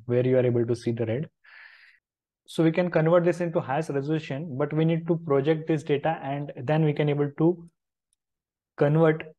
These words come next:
this file into highest resolution. So how to project it? So if you'll see, this data set is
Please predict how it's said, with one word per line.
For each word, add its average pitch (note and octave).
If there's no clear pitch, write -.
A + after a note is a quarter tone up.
this E3
file D#3
into D3+
highest B2+
resolution. A2
So -
how C#3
to F3
project D#3
it? D3
So -
if C#3+
you'll E3+
see, F3+
this D#3
data D#3
set E3+
is D#3